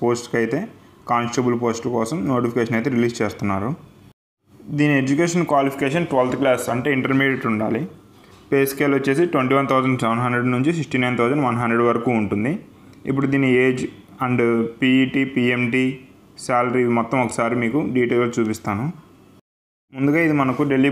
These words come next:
పోలీస్ నుంచి వచ్చిన అఫీషియల్ నోటీస్ అన్నమాట. ఇది ఎస్ఎస్సి వాళ్ళకి, స్టాఫ్ సెలక్షన్ కమిషన్ వారికి రిక్రూట్‌మెంట్ చేయమని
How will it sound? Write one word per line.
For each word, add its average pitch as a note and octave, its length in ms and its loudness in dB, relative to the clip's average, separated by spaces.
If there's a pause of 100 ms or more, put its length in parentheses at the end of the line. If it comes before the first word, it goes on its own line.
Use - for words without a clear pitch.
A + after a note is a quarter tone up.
పోలీస్ C#3+ 300 2
నుంచి C3 220 2
వచ్చిన B2 300 0
అఫీషియల్ B2+ 420 0
నోటీస్ A#2 340 0
అన్నమాట. G2+ 340 -2
ఇది A#2+ 120 -2 (640)
ఎస్ఎస్సి C#3+ 460 0
వాళ్ళకి, C3 320 2 (100)
స్టాఫ్ B2 300 0
సెలక్షన్ C3 380 0
కమిషన్ A#2+ 360 0
వారికి A#2 320 0
రిక్రూట్‌మెంట్ B2+ 520 2
చేయమని A#2 380 2